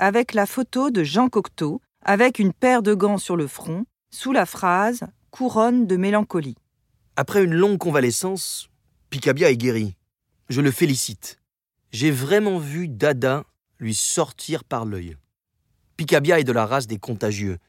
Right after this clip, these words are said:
Speaker 2: Il donne sa maladie.
Speaker 1: Cocteau, écrivain, poète,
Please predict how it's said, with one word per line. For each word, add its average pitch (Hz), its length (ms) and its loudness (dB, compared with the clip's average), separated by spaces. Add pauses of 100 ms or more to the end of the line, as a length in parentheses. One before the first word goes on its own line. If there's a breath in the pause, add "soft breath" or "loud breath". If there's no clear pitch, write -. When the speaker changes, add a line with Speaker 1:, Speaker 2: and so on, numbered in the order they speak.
(360)
Speaker 2:
Il 107 320 -8
donne 131 300 2
sa 113 180 -4
maladie. 95 540 -8 (640)
Speaker 1:
Cocteau, 233 600 2
écrivain, 190 580 2
poète, 190 640 0